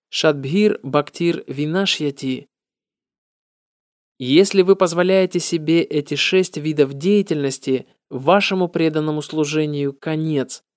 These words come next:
А первые шесть принципов — это уцахан нишчаят дхарят таттат карма правартанат.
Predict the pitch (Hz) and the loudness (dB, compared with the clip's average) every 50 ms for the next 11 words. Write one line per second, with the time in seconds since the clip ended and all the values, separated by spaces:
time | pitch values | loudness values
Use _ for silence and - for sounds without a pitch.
0 | _ _ _ _ _ _ _ _ _ _ _ _ _ _ _ _ _ - - 135 | _ _ _ _ _ _ _ _ _ _ _ _ _ _ _ _ _ -4 -2 -2
1 | 131 131 - 190 208 196 196 190 190 180 170 - - 160 147 - - - 185 208 | 0 2 4 4 4 4 4 4 4 4 2 2 0 0 -2 -2 -2 -2 0 0
2 | 220 208 - - 156 - - 143 135 - _ _ _ _ _ _ _ - 143 143 | 0 0 -2 -4 -4 -4 -4 -4 -4 -6 _ _ _ _ _ _ _ 0 2 2
3 | 139 - 143 143 - - - 156 147 151 - - - 214 202 - 202 196 190 185 | 2 4 4 2 2 2 -2 -6 -6 -2 0 2 2 2 2 2 0 -2 0 0
4 | 180 175 165 - - - - 160 151 160 160 156 151 143 147 156 160 165 170 180 | 0 -2 -4 -4 -6 -2 0 2 2 4 2 0 -2 -4 -4 -2 0 0 2 2
5 | 180 175 - _ _ _ _ _ _ _ - 165 156 160 _ - 185 180 170 - | 0 0 -4 _ _ _ _ _ _ _ 0 0 0 -2 _ 0 0 0 0 0
6 | - 175 170 165 160 156 151 - 170 170 175 190 175 156 - 143 135 135 135 135 | -2 -2 -2 -2 -2 -2 -2 -2 0 0 2 2 2 0 -2 -6 -8 -8 -8 -10
7 | 127 - | -12 -14